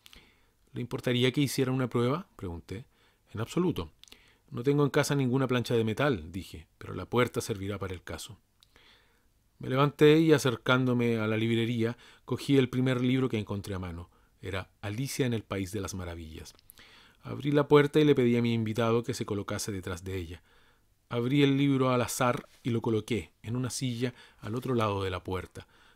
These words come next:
Luego me puse en un punto desde el que pudiera ver tanto al hombre como al libro. "¿Puede leer ese libro?", le pregunté. "No", contestó, "por supuesto que no". "De acuerdo,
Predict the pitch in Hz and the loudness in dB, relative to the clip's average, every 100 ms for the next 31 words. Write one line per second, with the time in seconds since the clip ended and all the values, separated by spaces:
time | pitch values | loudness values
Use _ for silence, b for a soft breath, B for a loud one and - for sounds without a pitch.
0 | _ 139 143 143 147 135 139 - 135 131 | _ -10 -4 -2 -2 -2 -4 -2 0 0
1 | 127 117 131 127 131 127 117 120 117 117 | -2 -2 -2 0 0 0 0 -4 -4 0
2 | 117 113 110 107 113 107 104 104 131 110 | 2 2 0 -2 -6 -6 -2 0 0 -2
3 | 85 76 _ 85 85 80 80 78 85 - | -6 -10 _ -14 -12 -10 -10 -12 -14 -18
4 | _ b b b b b b _ 120 139 | _ b b b b b b _ 0 4
5 | 139 131 131 135 165 143 123 120 160 - | 6 6 4 4 2 2 2 0 -4 -8
6 | 110 101 90 - 127 b b b _ 95 | -8 -8 -10 -8 -10 b b b _ -6
7 | 117 127 - _ - 85 85 - 78 _ | -4 -6 -10 _ -14 -12 -12 -14 -16 _
8 | - - 85 120 139 104 85 80 80 - | -12 -10 -8 -6 -6 -8 -12 -12 -14 -18
9 | _ B B B B _ 151 143 98 82 | _ B B B B _ 0 2 2 -2